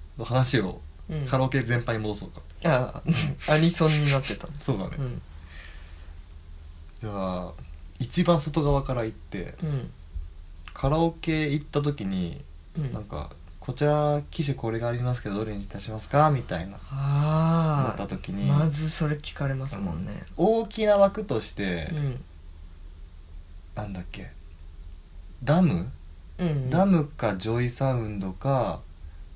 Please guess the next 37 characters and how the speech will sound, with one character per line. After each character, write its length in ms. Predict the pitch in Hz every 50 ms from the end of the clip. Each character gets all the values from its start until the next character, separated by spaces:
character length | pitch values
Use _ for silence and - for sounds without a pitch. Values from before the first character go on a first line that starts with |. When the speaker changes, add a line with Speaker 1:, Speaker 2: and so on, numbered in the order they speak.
| - - - - - - - -
Speaker 1:
ウ 140 | - 147 180
ガ 120 | 185 214
っ 80 | 165 -
て 140 | - - 113
今 120 | 123 127
で 60 | 107
も 120 | 92 95 107
あ 20 |
ん 60 | 110
の 80 | 98 90
か 80 | - 87
な？ 80 | 90 - - - - - - - - - - - 139
Speaker 2:
あ 20 |
ん 140 | 180 240 339
じ 80 | 339 220
ゃ 60 | 147
な 160 | 117 95 78
い 40 | -
の？ 120 | 87 - - -
Speaker 1:
あ 100 | - 135
ん 60 | 123
の 60 | 110 95
か 80 | 92 90
な？ 60 | 95
な 80 | 117
ん 20 | 117
か 60 | 120
そ 100 | 135 180
の 60 | 196 208
三 300 | 208 226 214 214 214 196
機 220 | - - 208 190
種 120 | 208 214
ぐ 80 | 202 208
ら 120 | 185 123
い 180 | 98 92 95 90
か 180 | - - - 82
な。 100 | 82